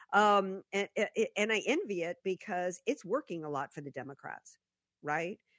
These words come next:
They certainly rally around each other in a way that is, is to be admired. Uh,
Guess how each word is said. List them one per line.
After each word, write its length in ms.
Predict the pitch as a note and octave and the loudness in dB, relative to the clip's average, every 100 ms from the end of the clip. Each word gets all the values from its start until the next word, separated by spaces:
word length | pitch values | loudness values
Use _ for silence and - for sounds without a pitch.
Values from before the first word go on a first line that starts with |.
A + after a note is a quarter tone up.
| _ | _
They 220 | D#3 C4 F4 | 2 4 4
certainly 480 | - D4 C#4 D4 | -2 -4 -2 -2
rally 500 | A#3+ A3+ A#3 B3 A#3 - | 0 2 2 2 -2 -2
around 400 | F#3 G#3 G#3 G#3 | -2 0 -2 -2
each 240 | G3+ - | -6 -4
other 240 | G3 F#3 D#3 | -4 -2 -4
in 220 | F3 F3 | -4 -6
a 60 | |
way 520 | E3 F#3 F#3+ F3 D#3+ - | -2 2 2 2 0 -2
that 180 | F3 D#3+ - | -2 -2 -4
is, 320 | E3 D#3+ - - | -2 -2 -4 -6
is 240 | E3 - _ | -6 -6 _
to 120 | - A3 | -8 -2
be 160 | G3+ | -2
admired. 640 | D#3 D3 D#3 C#3+ B2 B2 - - - - _ _ _ F#3 | -2 -2 -2 0 -2 -6 -12 -20 -20 -20 _ _ _ 4
Uh, 240 | G#3 F#3 | 6 6